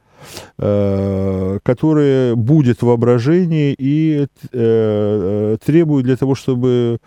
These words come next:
ну, напрячь, э, свой интеллект и, э, пони-, попытаться понять смысл и осознать, что в них,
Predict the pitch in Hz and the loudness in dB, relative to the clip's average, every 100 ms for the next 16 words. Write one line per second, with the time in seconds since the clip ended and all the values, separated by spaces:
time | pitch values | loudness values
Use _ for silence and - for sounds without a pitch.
0 | - - _ - 123 127 131 139 131 123 | -20 -20 _ -6 -2 0 0 -2 -4 -4
1 | 131 135 - 117 110 107 - 139 139 139 | -2 0 0 2 2 0 -2 -2 -2 -2
2 | 131 123 120 120 - 131 127 120 123 123 | -2 -2 -2 -4 -4 0 0 0 -2 0
3 | 135 - - 69 117 127 127 123 120 110 | -2 -4 -8 -4 -2 0 0 0 0 0
4 | 107 104 117 117 - 120 135 123 143 - | -2 -2 -2 -2 -4 -4 -2 0 -2 -4
5 | - - 123 131 120 - - 139 160 - | -6 -2 0 0 -4 -6 -4 -2 -2 -2
6 | 120 110 - 117 110 143 156 - - 127 | 0 0 0 -2 -2 -4 -4 -6 -4 -4
7 | 113 - 104 127 156 - | -4 -4 -4 -2 -4 -6